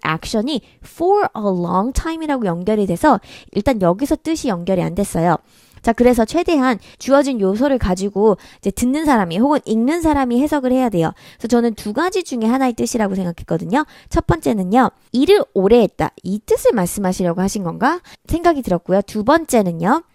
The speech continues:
이 일기가요, 추석 연휴 끝난 바로 다음 날 주신 거였어요. 그래서 "오랜만에 일하러 갔어요." 요 말씀을 하고 싶으신 건가?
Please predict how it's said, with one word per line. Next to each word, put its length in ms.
이 220
일기가요, 400
추석 340
연휴 200
끝난 380
바로 280
다음 300
날 100
주신 260
거였어요. 580
그래서 300
"오랜만에 800
일하러 340
갔어요." 600
요 160
말씀을 560
하고 180
싶으신 400
건가? 400